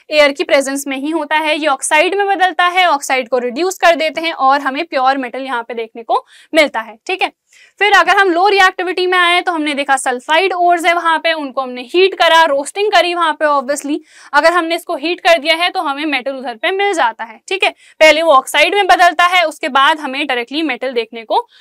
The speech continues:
मिल जाता है। तो ये चीजें हमने इधर पे देख ली हैं। नेक्स्ट ये डायग्राम है, this is a very simple diagram, जो मैंने आपको अभी बताया था कि ये हमारे पास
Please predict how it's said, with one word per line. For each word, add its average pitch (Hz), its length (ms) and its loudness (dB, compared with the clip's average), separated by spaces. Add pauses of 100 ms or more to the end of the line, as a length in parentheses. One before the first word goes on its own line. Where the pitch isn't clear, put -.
(140)
मिल 359 180 0
जाता 233 320 -4
है। 247 160 -10 (300)
तो 320 60 -4
ये 339 200 2
चीजें 381 280 0
हमने 359 240 -2
इधर 349 160 -4
पे 349 140 -6
देख 311 200 -6
ली 349 120 -6
हैं। 370 140 -6 (1040)
नेक्स्ट 320 460 -2 (320)
ये 330 160 0
डायग्राम 285 500 4
है, 330 200 -4
this 294 180 -6
is 311 120 -2
a 370 60 0
very 302 300 0
simple 339 340 -4
diagram, 277 460 2
जो 311 100 -6
मैंने 285 180 -2
आपको 277 240 -2
अभी 277 180 -6
बताया 254 420 0
था 277 160 0 (400)
कि 330 60 -2
ये 359 80 0
हमारे 359 240 4
पास 339 240 2